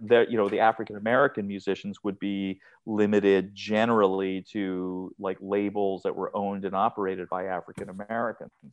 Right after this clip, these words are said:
And so, but, you know, and marketed only to an African-American audience. But, but, you know, the, the stroke of genius that, that and Nasuhi and their partners had was, "This is great music and everyone's gonna like it.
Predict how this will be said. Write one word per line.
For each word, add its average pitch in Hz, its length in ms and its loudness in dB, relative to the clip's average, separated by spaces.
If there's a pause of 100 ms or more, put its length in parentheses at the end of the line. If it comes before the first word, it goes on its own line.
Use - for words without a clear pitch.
(560)
And 107 220 2
so, 120 460 6 (760)
but, - 220 -6
you 113 80 -2
know, 98 160 6 (100)
and 110 160 2
marketed 113 600 6
only 104 380 2
to 117 260 -6
an 98 80 -4
African-American 98 880 -6
audience. 107 600 2
But, - 120 0 (200)
but, 98 200 2 (260)
you 113 160 -8
know, 95 120 -2
the, 101 160 -6
the 107 140 -12 (220)
stroke 117 300 -2
of 98 80 -8
genius 120 480 -6
that, 101 160 0 (120)
that 104 240 2
and 98 160 -8
Nasuhi 131 680 0
and 92 100 -4
their 90 80 -4
partners 135 480 -2
had 90 300 0 (400)
was, 101 440 6
"This 139 240 -2
is 120 140 -8
great 117 340 -2
music 113 680 -4
and 104 220 -6
everyone's 123 440 2
gonna 87 200 -2
like 85 320 -4
it. - 160 -10